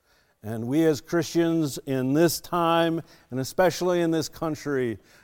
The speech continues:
I was thinking last night, boy, you know, if you have to be at home, of all the times in history, even in my life, this is a pretty easy time to be at home. You can order,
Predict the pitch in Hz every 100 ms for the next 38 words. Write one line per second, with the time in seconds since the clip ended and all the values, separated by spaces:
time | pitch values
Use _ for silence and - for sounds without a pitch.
0 | - 131 170 156 156 147 151 139 151 156
1 | 139 117 - _ - 175 175 175 185 175
2 | 156 156 175 165 160 165 156 127 151 156
3 | 151 127 _ _ _ _ 113 117 156 175
4 | 180 165 151 165 165 139 135 151 - -
5 | 156 147 147 - 175 190 170 156 160 160
6 | 151 131 117 - - - 226 330 214 185
7 | 190 190 170 202 165 170 160 147 131 139
8 | 127 131 131 107 92 - _ _ _ -
9 | 139 160 151 151 170 175